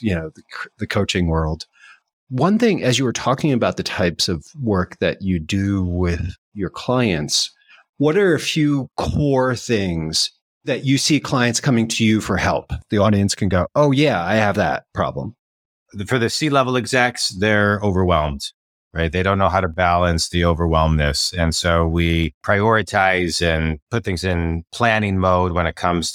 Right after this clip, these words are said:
Speaker 2: to understanding how to prioritize and, and looking at their business and their team and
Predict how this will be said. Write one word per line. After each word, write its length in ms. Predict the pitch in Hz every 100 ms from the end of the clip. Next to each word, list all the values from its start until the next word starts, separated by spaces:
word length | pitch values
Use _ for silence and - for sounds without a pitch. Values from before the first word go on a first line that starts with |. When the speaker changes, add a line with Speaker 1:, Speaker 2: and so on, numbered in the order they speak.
| -
Speaker 2:
to 420 | 85 80 78 78 _
understanding 540 | 101 104 101 107 95 87
how 160 | 90
to 80 | 90
prioritize 1080 | - 90 87 98 92 95 87 85 85 78 -
and, 320 | 78 78 76
and 200 | 85 80
looking 340 | 87 101 104 90
at 80 |
their 140 | 80 82
business 680 | 80 95 95 90 85 -
and 240 | 87 80 80
their 120 | 76
team 640 | - - 104 92 90 87 82
and 260 | 76 76